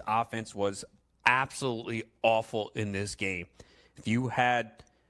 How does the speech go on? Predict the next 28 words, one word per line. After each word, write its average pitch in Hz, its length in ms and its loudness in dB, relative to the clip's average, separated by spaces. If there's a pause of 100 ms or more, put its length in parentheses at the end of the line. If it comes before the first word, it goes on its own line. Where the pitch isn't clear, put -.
(160)
Tom 117 260 4
Brady 113 280 2
on 107 100 0
your 95 120 -4
bench, 117 500 0
you 95 120 -6
certainly 127 520 0
are 104 100 0
feeling 107 380 -4
good 107 180 0
today. 110 340 0 (180)
We 113 200 -4
knew 117 340 -2
the 135 100 -6
Bills 120 380 0
defense 113 480 -2
was 98 220 -4
good, 117 380 2
but 104 200 0 (360)
this 151 220 0
is 127 80 -6
a 98 60 -6
game 95 280 -6
the 90 80 -6
Bills 92 320 -2
could 104 160 -4
have 87 100 -2
won. 85 460 -2